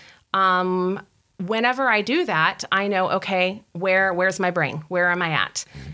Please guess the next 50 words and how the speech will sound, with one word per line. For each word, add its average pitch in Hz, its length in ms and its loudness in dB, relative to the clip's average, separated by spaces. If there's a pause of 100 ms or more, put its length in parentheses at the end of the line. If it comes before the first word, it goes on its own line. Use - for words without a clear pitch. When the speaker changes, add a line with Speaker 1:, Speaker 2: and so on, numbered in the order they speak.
(200)
Speaker 1:
And 247 200 0
then 254 220 2
you 240 100 0
just 254 180 -2
bring 277 140 0
your 285 160 2
focus 233 500 -2
to 220 140 -2
the 208 80 -2
present 196 320 -2
moment. 220 380 0
Maybe 190 240 0
that's 202 160 -2
a 202 40 -4
good 202 180 -4
conversation 196 600 -2
with 185 160 -4
your 202 80 -6
spouse. 196 500 -2
Maybe 180 220 -2
it's 180 140 -4
calling 170 340 -2
someone 185 360 -2
you 190 100 -4
love. 190 360 -2 (360)
Maybe 196 320 0
it's 196 120 -4
putting 185 280 -2
a 208 40 -6
puzzle 277 300 0
together. 160 400 -2
Maybe 180 320 0
it's 208 140 -6
meditation. 226 720 -2
Maybe 165 240 -2
it's 208 140 -6
breath 247 340 -2
work. 147 260 -4
There's 208 220 -2
a 220 60 0
million 240 420 0
different 190 380 -4
things 175 260 -2
you 170 60 -4
can 180 120 -6
do, 185 140 -2
going 156 260 -2
for 202 180 -4
a 214 60 0
walk. - 460 -4